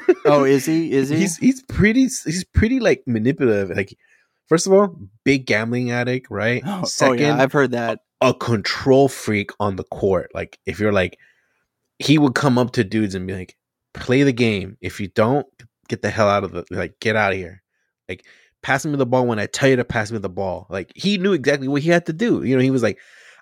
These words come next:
Speaker 2: "I'm," he literally said, "I'm better than you guys, and you guys can't say anything. I'm the bad guy. You're right, but we're gonna win those rings. So give me the ball." So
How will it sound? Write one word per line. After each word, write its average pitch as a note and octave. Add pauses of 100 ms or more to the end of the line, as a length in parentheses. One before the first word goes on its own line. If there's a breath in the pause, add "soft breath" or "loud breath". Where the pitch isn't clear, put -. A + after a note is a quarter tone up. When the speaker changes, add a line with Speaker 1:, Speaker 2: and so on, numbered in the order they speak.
Speaker 2:
"I'm," D3+ (100)
he F#3
literally E3+
said, C3+
"I'm D3+
better C#3+
than F3
you F#3+
guys, G3 (300)
and A2+
you B2+
guys C3+
can't A2+
say A2
anything. F2+ (580)
I'm C#3+
the C3+
bad F#2+
guy. E2 (180)
You're A2+
right, A2+
but G#2
we're G2+
gonna A#2+
win B2
those A2
rings. G2+
So F#2+ (120)
give D3
me C#3
the A#2+
ball." G2+
So F#2